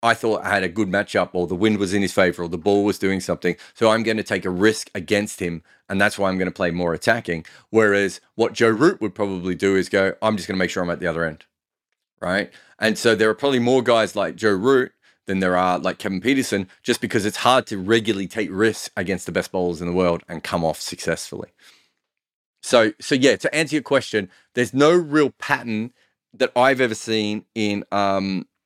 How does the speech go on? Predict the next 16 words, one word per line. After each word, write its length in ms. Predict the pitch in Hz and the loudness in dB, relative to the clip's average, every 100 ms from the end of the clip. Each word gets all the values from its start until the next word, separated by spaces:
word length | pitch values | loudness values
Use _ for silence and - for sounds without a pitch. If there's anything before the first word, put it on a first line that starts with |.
| _ - | _ -6
in 120 | 117 104 | -4 0
first 260 | 113 104 | 0 0
class 200 | 113 101 | -2 -2
cricket, 360 | - 95 95 - | -2 -2 -2 -4
uh, 40 | 104 | -4
sorry, 240 | 131 98 | 0 0
in, 120 | 92 - | -2 -4
in 160 | 98 90 | -8 -2
Test 220 | 117 - | -4 -2
cricket, 340 | 90 95 85 _ - _ | -6 -4 -6 _ -20 _
when 140 | 101 101 | -6 -6
it 60 | |
comes 280 | - 95 - | -4 -6 -2
to 300 | 104 92 92 | 2 2 2
strike 380 | - - 110 - | -4 2 2 2
rates 260 | 98 - | -6 -8